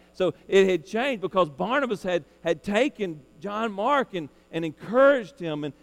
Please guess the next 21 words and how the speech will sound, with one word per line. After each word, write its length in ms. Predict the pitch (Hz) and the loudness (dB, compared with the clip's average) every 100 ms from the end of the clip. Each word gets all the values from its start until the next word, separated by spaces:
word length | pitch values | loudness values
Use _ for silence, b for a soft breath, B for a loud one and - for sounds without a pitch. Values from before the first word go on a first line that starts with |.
| - | -6
and 160 | 165 | -4
lifted 440 | 175 226 262 - 240 | -2 -2 -2 -4 -8
him 200 | 247 214 | -6 -4
up 320 | 247 262 208 | -2 -2 -4
in, 260 | 196 160 156 | -10 -10 -14
in 140 | 175 | -12
the 80 | 165 | -8
Word 260 | 196 233 240 | -6 -4 -4
of 200 | 180 175 | -6 -8
God 540 | 214 247 220 139 107 _ b b | -6 -4 -4 -6 -10 _ b b
and 100 | 165 | -10
invested 680 | 180 139 170 262 - 226 180 | -10 -6 -2 -2 -4 -12 -10
in 120 | 135 | -10
him. 460 | 147 127 110 92 87 _ _ _ _ _ _ _ _ - | -10 -8 -8 -12 -18 _ _ _ _ _ _ _ _ -16
Then 160 | 196 | -14
John 240 | 165 160 147 | -8 -8 -6
Mark 200 | 135 127 | -6 -8
became 380 | - 135 120 107 | -10 -10 -10 -8
valuable 760 | 120 123 165 185 107 90 80 76 _ _ _ _ - | -8 -8 -8 -8 -10 -12 -18 -20 _ _ _ _ -20
to 80 | 98 | -10
Paul. 460 | 113 95 76 64 | -6 -6 -8 -16